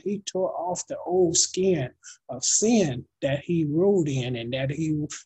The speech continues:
lived in. And he showed God that he didn't want to have that on him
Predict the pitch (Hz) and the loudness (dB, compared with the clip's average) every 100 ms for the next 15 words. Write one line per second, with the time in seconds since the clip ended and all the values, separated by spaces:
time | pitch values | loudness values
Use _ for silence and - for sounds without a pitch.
0 | _ 147 139 190 269 156 135 117 117 117 | _ -2 4 6 6 4 0 -4 -6 -12
1 | 127 147 - 175 185 175 175 180 190 160 | -8 -2 0 2 2 0 -4 -4 -4 -4
2 | 135 135 185 180 170 151 170 175 - _ | -4 -4 -2 -2 -2 -2 -2 -4 -8 _
3 | _ - 135 - - 202 185 160 160 - | _ -12 -10 -8 -4 -2 -2 -2 -4 -4
4 | 175 175 151 123 | -6 -4 -4 -8